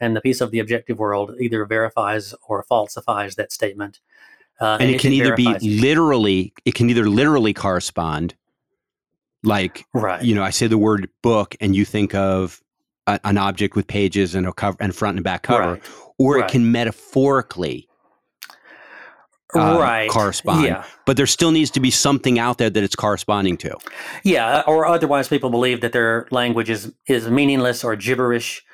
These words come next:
Speaker 1: You know, a sentence is true only if you know what would verify it or falsify it. Um,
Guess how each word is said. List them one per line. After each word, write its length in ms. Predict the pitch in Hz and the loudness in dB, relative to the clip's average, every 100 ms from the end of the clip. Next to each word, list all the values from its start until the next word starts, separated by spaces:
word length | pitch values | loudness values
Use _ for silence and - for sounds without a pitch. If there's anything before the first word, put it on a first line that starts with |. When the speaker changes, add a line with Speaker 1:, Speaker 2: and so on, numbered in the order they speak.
| - - - _ - | -20 -20 -20 _ -4
Speaker 1:
You 120 | 127 | -2
know, 80 | 113 | 0
a 40 | |
sentence 320 | 104 139 131 123 | 0 0 0 -4
is 120 | 120 | -4
true 300 | - 131 120 | 0 2 2
only 200 | 120 120 | 0 -2
if 100 | 123 | 0
you 60 | 120 | 0
know 140 | 117 | 0
what 160 | 117 120 | -2 -4
would 120 | 110 | -2
verify 460 | 117 117 - 113 110 | -2 -2 -4 -4 -4
it 160 | 110 - | -4 -4
or 120 | 113 | -2
falsify 580 | - 113 - 117 104 101 | 0 0 -2 -14 -12 -12
it. 800 | 101 _ _ - - - _ 127 | -18 _ _ -20 -20 -20 _ -2
Um, 500 | 117 113 110 107 | 0 2 -2 -6